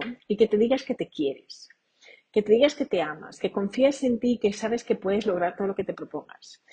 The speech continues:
Porque esas creencias, como nos hemos criticado tanto y nos hemos quejado tanto, pues es muy difícil cambiarlas. Pero tienes que hacer una reconexión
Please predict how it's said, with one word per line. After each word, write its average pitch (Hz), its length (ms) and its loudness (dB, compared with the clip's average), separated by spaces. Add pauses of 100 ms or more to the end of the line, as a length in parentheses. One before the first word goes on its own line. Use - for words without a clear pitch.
(220)
Porque 208 600 2 (460)
esas - 260 -4
creencias, 254 680 2
como 175 180 -6
nos 170 220 -6
hemos 240 280 -2
criticado 233 520 2
tanto 220 680 0 (440)
y 175 120 -2
nos 170 200 -4
hemos 202 280 -4
quejado 190 440 -4
tanto, 190 680 2
pues 165 240 -8
es 190 100 -4
muy 220 160 2
difícil 226 540 0
cambiarlas. 185 880 0
Pero 202 360 2 (160)
tienes 330 280 -6
que 294 380 0
hacer 285 260 -6
una 302 180 -2
reconexión 226 1400 -2